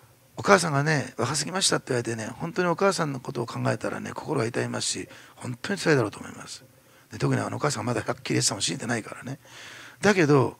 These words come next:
本当に彼のことを考えたら、彼はものすごい純粋だったんですね。純粋すぎていろんな人とぶつかったし、純粋すぎて、えー、いろいろ問題があった。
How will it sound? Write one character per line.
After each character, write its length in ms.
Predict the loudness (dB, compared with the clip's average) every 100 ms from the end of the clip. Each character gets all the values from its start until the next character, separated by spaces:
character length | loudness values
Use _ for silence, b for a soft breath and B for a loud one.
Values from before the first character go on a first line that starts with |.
| B B B B
本 240 | -2 2 2
当 140 | 2
に 60 | 0
彼 160 | 0
の 80 | 0
こ 100 | 0
と 120 | -2
を 40 | -2
考 140 | -2 0
え 100 | 0
た 120 | -2
ら、 80 | -6
彼 260 | -6 0 2
は 80 | 2
も 180 | -2
の 80 | -2
す 120 | -2
ご 40 | 0
い 20 |
純 140 | 0
粋 140 | 0 -2
だ 80 | -4
っ 20 |
た 140 | -8
ん 60 | -16
で 60 |
す 100 | -14
ね。 140 | -14 -14 -18 -20 _ -20 -20 B B B
純 180 | 6 8
粋 200 | 8 4
す 160 | 2 2
ぎ 100 | 2
て 80 | 2
い 60 |
ろ 80 | 2
ん 40 |
な 60 | 0
人 140 | -4
と 80 | -8
ぶ 100 | -10
つ 80 | -8
か 100 | -6
っ 40 |
た 180 | -6 -6
し、 140 | -6 -4
純 180 | -2
粋 160 | -2 -2
す 160 | -2 -2
ぎ 100 | -2
て、 320 | 0 -2 -4 B B B B B B -12
え 200 | -8 -4
ー、 40 |
い 80 | -2
ろ 80 | -2
い 40 |
ろ 60 | -4
問 160 | -6
題 120 | -6 -8
が 80 |
あ 20 | -10
っ 40 |
た。 120 | -12